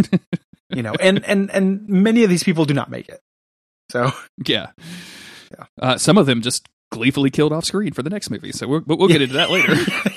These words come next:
Speaker 2: Yeah, yeah, there's a, there's a, somebody fi-, their, their fate is to be in a folder,
Speaker 1: <laughs>
Speaker 2: uh, in this, in the next movie. So <laughs> some people get their folder fates.
Speaker 1: "Hope you enjoyed
Speaker 2: Like
Speaker 1: this role. Next movie, you're a cameo." <laughs> Not even a
Speaker 2: Yeah.
Speaker 1: cameo. You're a
Speaker 2: Yeah, you're, you're a
Speaker 1: reference.
Speaker 2: screenshot.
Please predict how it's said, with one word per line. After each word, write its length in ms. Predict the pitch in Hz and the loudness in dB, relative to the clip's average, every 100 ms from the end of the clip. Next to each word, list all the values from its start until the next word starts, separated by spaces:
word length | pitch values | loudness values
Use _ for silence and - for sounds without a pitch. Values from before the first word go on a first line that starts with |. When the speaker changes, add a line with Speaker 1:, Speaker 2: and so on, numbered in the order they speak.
| - | 0
Speaker 2:
Yeah, 480 | 220 - 240 - 226 262 220 - 220 226 | 2 2 0 2 2 2 -4 -4 -8 2
yeah, 120 | 202 151 | 4 4
there's 200 | 165 170 | 4 2
a, 140 | 170 - | -2 -4
there's 140 | 175 | -2
a, 180 | 165 135 - - 147 | 0 0 -4 -6 -2
somebody 280 | - 202 196 | 2 6 6
fi-, 160 | 185 185 | 6 0
their, 420 | 180 175 156 180 | -2 -2 2 4
their 160 | 170 180 | 4 4
fate 320 | - 151 - | 2 0 2
is 120 | 170 | 2
to 100 | 160 | 0
be 80 | 156 | 0
in 80 | 139 | 0
a 60 | |
folder, 520 | - 135 127 127 123 147 233 240 - | -2 0 0 0 -2 0 0 0 -4
Speaker 1:
<laughs> 340 | - - - | -10 -16 -6
Speaker 2:
uh, 280 | 139 127 135 | 0 2 2
in 120 | 135 | 2
this, 180 | 131 135 | 2 2
in 140 | 95 131 | 0 2
the 80 | |
next 240 | 135 127 - | 2 2 0
movie. 260 | 131 139 | 0 2
So 240 | 139 160 147 - | 4 6 4 2
<laughs> 120 | - - | -10 -8
some 240 | - 185 - | -2 -2 2
people 260 | 190 170 | 2 2
get 100 | 151 | 0
their 120 | 151 131 | 0 0
folder 280 | 147 139 | 2 2
fates. 500 | 139 139 131 - - - | 0 -2 -2 -2 0 4
Speaker 1:
"Hope 180 | 165 | 4
you 80 | 196 | 6
enjoyed 200 | 175 185 | 6 6
Speaker 2:
Like 40 | 180 | 4
Speaker 1:
this 180 | 170 | 2
role. 320 | 160 190 156 139 | 2 4 4 2
Next 200 | - 147 | 0 0
movie, 200 | 139 135 | 2 0
you're 160 | 127 | -2
a 40 | 170 | -4
cameo." 680 | - 117 113 117 101 - - 277 - | -4 -8 -8 -10 -8 -6 -4 -6 -8
<laughs> 280 | - 202 - | -2 -2 2
Not 160 | 156 180 | 6 6
even 140 | 175 | 6
a 40 | 170 | 4
Speaker 2:
Yeah. 160 | 220 | 4
Speaker 1:
cameo. 240 | 170 127 117 | 6 2 0
You're 180 | 139 156 | 4 4
a 80 | |
Speaker 2:
Yeah, 60 | 127 | 6
you're, 100 | 151 | 4
you're 0 | |
a 40 | 156 151 | 4 2
Speaker 1:
reference. 120 | 131 | 2
Speaker 2:
screenshot. 600 | - 139 143 - 117 120 | 0 -2 -2 -2 -2 -4